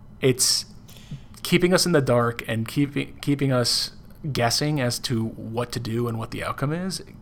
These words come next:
k-, keeps us on our feet to not trust anyone. That's why there, there are lines out, out, out down the street for gun stores and everything, is everybody's rushing because they think "Oh, well, this is gonna be one of the first things that, that,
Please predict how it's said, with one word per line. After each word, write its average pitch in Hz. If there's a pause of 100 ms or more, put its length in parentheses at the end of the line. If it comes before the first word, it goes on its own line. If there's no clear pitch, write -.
(180)
k-, - (100)
keeps -
us 120 (760)
on 131
our 123
feet 123 (300)
to 127
not 117
trust -
anyone. - (1000)
That's 135
why 131
there, 123
there 120
are 117
lines 117
out, 110 (120)
out, 113
out 113
down 117
the 113
street -
for 113
gun 107
stores -
and 101
everything, -
is 117
everybody's 117
rushing 110
because 113
they 107
think 110 (340)
"Oh, 110
well, 104
this 135
is 123
gonna 117
be 113
one 113
of 113
the -
first 113
things 104
that, 104 (180)
that, 98